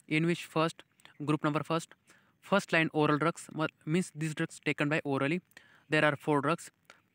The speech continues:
isoniazid, rifampin, pyrazinamide or ethambutol. These four drugs comes under first line oral drugs. First again, let's see, isoniazid, rifampin,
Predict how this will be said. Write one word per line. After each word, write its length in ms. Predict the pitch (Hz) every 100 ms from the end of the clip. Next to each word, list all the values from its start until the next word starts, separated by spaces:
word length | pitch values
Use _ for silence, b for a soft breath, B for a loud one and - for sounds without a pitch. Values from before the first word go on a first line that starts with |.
| -
isoniazid, 720 | 131 131 156 147 143 139 147 - _ _ -
rifampin, 640 | 147 - 156 151 151 160 _ _ _ -
pyrazinamide 680 | 135 131 131 143 139 151 - -
or 80 | 170
ethambutol. 640 | 165 143 131 131 156 165 b b b
These 160 | 160 160
four 180 | - 185
drugs 260 | 156 156 -
comes 300 | - 139 135
under 300 | 139 175 185
first 360 | - 147 131 -
line 160 | 151 143
oral 260 | 139 127
drugs. 300 | 127 170 - _ B B B B -
First 260 | 165 -
again, 200 | 156 165
let's 140 | 151 -
see, 200 | 170 196 _ _ _ -
isoniazid, 760 | 135 - 160 160 156 147 151 - _ _ -
rifampin, 640 | 131 135 160 151 - 147